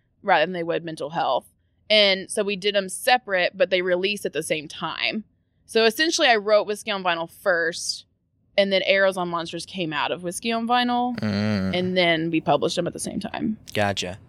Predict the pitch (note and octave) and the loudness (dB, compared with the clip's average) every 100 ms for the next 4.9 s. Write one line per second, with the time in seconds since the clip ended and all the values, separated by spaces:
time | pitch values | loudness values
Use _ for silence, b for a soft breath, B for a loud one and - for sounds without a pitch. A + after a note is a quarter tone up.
0 | - D3 B2+ - - C3 - B2+ C3+ G3 | -8 -2 -2 2 4 4 2 2 2 2
1 | A3 C3+ B2+ C#3+ - - C#3+ A#2+ B2 A#2+ | -2 0 2 4 0 -4 -2 0 2 0
2 | A#2 G#2+ A#2+ A#2 G#2+ G#2 A#2+ B2+ G2+ G#2 | -2 -6 0 0 0 0 0 2 0 0
3 | G2+ G2 F#2+ G2 G2+ G#2 G2+ F#2+ F#2 - | -2 -4 -2 0 2 0 -2 -4 -6 -8
4 | F#2 F#2+ F#2+ - - - F#2 F2+ | -8 -2 0 0 -6 -8 -6 -6